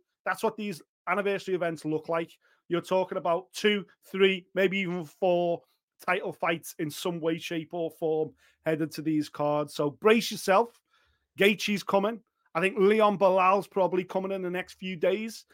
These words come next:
I think we're only gonna get some bigger fights, and hopefully, maybe even we get Tom Aspinall out there as well. In what guise,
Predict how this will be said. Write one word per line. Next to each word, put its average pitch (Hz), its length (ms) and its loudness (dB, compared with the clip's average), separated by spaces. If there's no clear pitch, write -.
I 165 40 -8
think 196 120 -2
we're 220 60 -4
only 202 100 -4
gonna 214 160 -2
get 214 200 -4
some 214 140 -4
bigger 208 260 2
fights, 240 360 -4
and 160 80 -4
hopefully, 214 500 2
maybe 190 260 0
even 190 200 -4
we 196 40 -8
get 180 200 -2
Tom 180 180 -2
Aspinall 175 460 -2
out 160 180 0
there 160 200 -2
as 151 120 -4
well. 143 180 -2
In 139 120 -8
what 175 200 -2
guise, 196 480 0